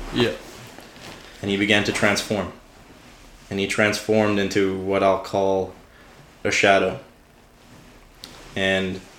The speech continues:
Speaker 2: it was basically a shadow, but it was, it was translucent enough that you could see the snake becoming the spine of a man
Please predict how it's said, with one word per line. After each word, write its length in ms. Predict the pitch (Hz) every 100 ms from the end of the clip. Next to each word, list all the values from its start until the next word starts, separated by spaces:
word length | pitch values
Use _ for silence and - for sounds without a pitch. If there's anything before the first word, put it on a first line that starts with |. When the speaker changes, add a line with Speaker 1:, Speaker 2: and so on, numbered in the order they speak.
| - -
Speaker 2:
it 100 | 104
was 180 | 104
basically 760 | 98 113 117 123 110 104 101 92 - - - - - - - - - - - - - - - - - - - - - - - -
a 80 | 110
shadow, 680 | 110 - 127 127 123 120 117 - - - - - - _ _ _ - -
but 120 | - 107
it 60 |
was, 280 | 110 107 -
it 100 | 113
was 580 | 113 110 - - - - - _ -
translucent 720 | - 120 117 113 123 135 131
enough 460 | 120 123 123 -
that 100 | -
you 140 | 104 107
could 180 | 110 95
see 320 | - 127 127
the 140 | 113
snake 600 | - - 110 107 104 - - - - - - - -
becoming 560 | 110 - 117 113 110
the 100 | 101
spine 760 | 95 - - 107 104 101 95 92 - - - -
of 140 | 101
a 80 | 95
man 560 | 98 104 110 104 101